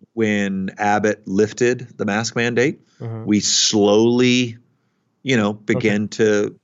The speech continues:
Speaker 1: to open up. Uh, but again, it, it wasn't fast for some, and it was too fast
Speaker 2: Yeah.
Speaker 1: for others. That's what I mean. It was just this, and still is in a very, well, not, it's not as much anymore. Right now, everything's the vaccine, because masks in Texas, they're just not, they're just not happening.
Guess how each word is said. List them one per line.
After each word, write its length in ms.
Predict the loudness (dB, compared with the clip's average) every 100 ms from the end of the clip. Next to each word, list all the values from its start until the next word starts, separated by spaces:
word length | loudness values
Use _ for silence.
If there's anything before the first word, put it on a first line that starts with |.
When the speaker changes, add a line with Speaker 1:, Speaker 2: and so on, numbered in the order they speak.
| -10
Speaker 1:
to 140 | -8
open 380 | 0 2 2 0
up. 280 | 0 -4 -8 _ _ _ _
Uh, 320 | -2 0 0
but 160 | 0 0
again, 160 | 0 0
it, 160 | -2 -2
it 40 |
wasn't 300 | -2 -2 -4
fast 320 | -4 -2 -2 -4
for 140 | -10
some, 400 | -6 -4 -4 -6
and 80 | -8
it 60 |
was 100 | -8
too 160 | -6 -6
fast 280 | -4 -4 -4
Speaker 2:
Yeah. 60 |
Speaker 1:
for 100 | -4
others. 280 | -2 -2 -4
That's 160 | -4 -2
what 100 | -2
I 40 |
mean. 160 | -2 -4
It 80 | -6
was 160 | -6
just 260 | -2 -2 -2
this, 340 | -4 -4 -6 -12 _ _ _ -2
and 180 | 0
still 300 | 0 0 2
is 160 | 2 0
in 60 | -2
a 40 |
very, 200 | 0 0
well, 180 | 2 0
not, 300 | 0 -4 -6 _
it's 280 | -8 -8 -8 -6
not 200 | -2 0
as 120 | -2
much 260 | -2 -4 -4
anymore. 360 | -4 -2 -2 0
Right 160 | 0
now, 120 | 0
everything's 320 | 0 0 -4 -6
the 60 |
vaccine, 640 | -6 -4 -6 -6 -4 -6 -8
because 380 | -4 -4 -4 -8 -16 -20 -8
masks 480 | -2 0 -2 -4 -6
in 100 | -6
Texas, 460 | -4 -6 -4 -6
they're 100 | -4
just 240 | -4 -4 -6
not, 360 | -4 -4 -6 -8 _ _ _ _ _ _
they're 100 | -2
just 140 | -2 0
not 200 | -2 -4
happening. 600 | -4 -4 -4 -6 -8 -14